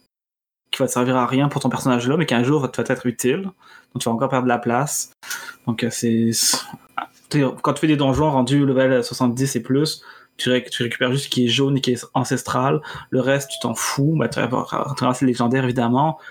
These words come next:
Et tu ramasses plus les gemmes, tu ramasses plus ça, parce que ça sert à rien. Donc, euh, tu sais, c'est vraiment, c'est vraiment rendu à trier ce que tu ramasses, que, dont tu perds trop de place dans ton, dans ton inventaire,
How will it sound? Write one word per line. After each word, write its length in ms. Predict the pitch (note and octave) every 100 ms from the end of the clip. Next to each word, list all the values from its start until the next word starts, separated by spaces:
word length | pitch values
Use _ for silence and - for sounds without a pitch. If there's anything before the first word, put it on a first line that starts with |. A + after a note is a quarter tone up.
| - _
Et 60 | A#2+
tu 100 | C#3
ramasses 220 | B2 B2+
plus 160 | - D3
les 140 | C3+
gemmes, 380 | B2 C3+ C3+ C#3
tu 100 | C3+
ramasses 180 | B2 A#2
plus 160 | - B2
ça, 140 | E3+
parce 80 | E3+
que 100 | -
ça 140 | A#2+
sert 180 | - A#2+
à 80 | A#2+
rien. 280 | B2 C#3+ C#3 - - _ _ _
Donc, 200 | B2 A2+
euh, 360 | A#2 A2+ A2+ A#2
tu 100 | A2+
sais, 60 | C#3
c'est 40 |
vraiment, 120 | B2 C3+ -
c'est 120 | -
vraiment 180 | C3 C#3
rendu 180 | C3+ C3
à 260 | C3 A#2+ A#2
trier 440 | - - C3+ D3
ce 80 | D3
que 80 | C3+
tu 80 |
ramasses, 300 | A#2+ B2 C#3
que, 100 | - A2+ - _ _ _ _ _ -
dont 100 | C3
tu 120 | -
perds 140 | A#2+
trop 180 | - C3+
de 60 | A#2+
place 220 | C3 B2+
dans 100 | B2
ton, 120 | B2
dans 220 | B2+ B2+
ton 140 | A#2+ B2+
inventaire, 480 | B2 B2 C#3+ C#3+